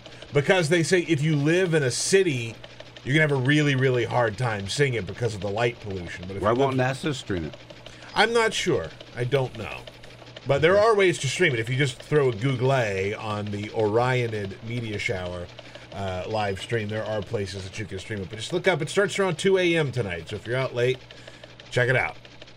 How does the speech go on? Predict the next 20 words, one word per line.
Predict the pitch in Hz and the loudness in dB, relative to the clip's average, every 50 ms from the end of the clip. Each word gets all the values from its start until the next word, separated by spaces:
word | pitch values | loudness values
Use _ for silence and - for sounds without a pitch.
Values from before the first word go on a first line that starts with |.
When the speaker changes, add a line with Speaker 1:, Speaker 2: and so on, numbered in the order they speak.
| - - - - - - - - - - - - - - - - - - | -20 -20 -20 -20 -20 -20 -20 -20 -20 -20 -20 -20 -20 -20 -20 -18 -6 0
Speaker 1:
Uh, | - 160 175 165 | 2 2 4 4
the | 165 196 202 185 214 | 4 4 4 4 4
end | 240 247 247 | 4 4 4
of | 233 208 233 233 214 | 4 4 6 6 6
an | 233 226 | 4 4
era, | 220 156 190 220 247 240 214 190 180 196 220 214 156 | 4 4 4 4 6 6 4 4 4 4 4 4 4
as | 160 165 156 139 151 | 4 4 4 4 4
United | 170 175 170 170 190 220 226 220 190 | 2 4 4 4 4 6 6 4 4
Airlines | 156 151 165 202 240 214 165 139 135 139 147 147 135 | 4 4 4 6 4 4 4 4 4 4 2 2 0
has | 143 135 127 | 0 0 2
said | - 160 165 180 156 | 4 4 4 4 2
that | 151 127 | -2 0
they | - 160 180 202 208 - - | 2 4 4 4 2 2 2
are | 147 156 151 143 131 | 4 4 4 4 0
getting | 107 - - 147 180 220 247 240 220 185 165 | -2 0 2 4 4 4 4 2 0 -2 2
rid | 165 220 214 156 113 104 113 120 131 | 4 4 4 4 4 2 0 0 -2
of | - - 113 110 98 | -2 -2 -2 -2 -2
the | 95 101 95 | -4 -6 -8
Boeing | 87 - - 139 147 165 185 185 185 190 185 180 - - - - | -6 -2 2 4 4 4 4 2 -2 -4 -8 -12 -18 -20 -20 -16
seven | - - - 143 139 139 139 160 160 160 156 | -10 -4 0 0 2 2 0 0 -2 -4 -6